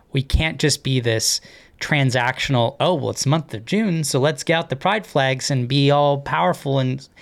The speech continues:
and, and, and show our support." And then July first comes around and those get taken down for American flags. And not to say that I'm not proud of the American flag and what it stands for, but Jesus Christ,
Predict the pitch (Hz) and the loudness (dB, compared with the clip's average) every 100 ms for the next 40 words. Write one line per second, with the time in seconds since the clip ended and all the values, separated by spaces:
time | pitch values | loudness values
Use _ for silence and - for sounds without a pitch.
0 | - - - _ 147 143 139 143 139 135 | -20 -20 -20 _ 0 0 0 0 0 0
1 | 139 135 135 131 131 - 156 156 147 143 | -2 -4 -2 -2 -4 -4 2 2 2 0
2 | 131 180 156 139 135 123 123 123 127 139 | 2 2 2 2 2 2 0 0 0 0
3 | 139 160 160 - 139 131 123 127 143 135 | 2 0 0 -2 -2 -2 -2 -2 -2 -2
4 | 120 131 - 139 156 139 143 135 147 - | 0 0 0 -2 -2 -2 0 0 0 0
5 | 135 147 170 131 - 104 98 - - - | 0 2 0 -4 -2 -4 -4 -8 -10 -14
6 | - - _ - 135 127 117 113 - _ | -20 -20 _ -2 0 2 0 -4 -8 _
7 | 131 131 156 - 160 143 139 131 131 139 | -4 -2 0 2 2 4 2 2 0 0
8 | 139 143 156 151 147 147 151 139 - 165 | -2 -2 0 0 2 2 0 -6 -4 -2
9 | 139 104 - - _ _ 135 131 139 - | -2 -4 -12 -20 _ _ -2 0 -2 -2
10 | 160 160 165 - 110 101 98 - - - | -2 -2 -2 -6 -6 -6 -6 -10 -20 -20
11 | - - - _ 113 - 156 156 - 151 | -20 -20 -20 _ -6 0 0 0 0 -2
12 | 131 90 - | -2 -4 -10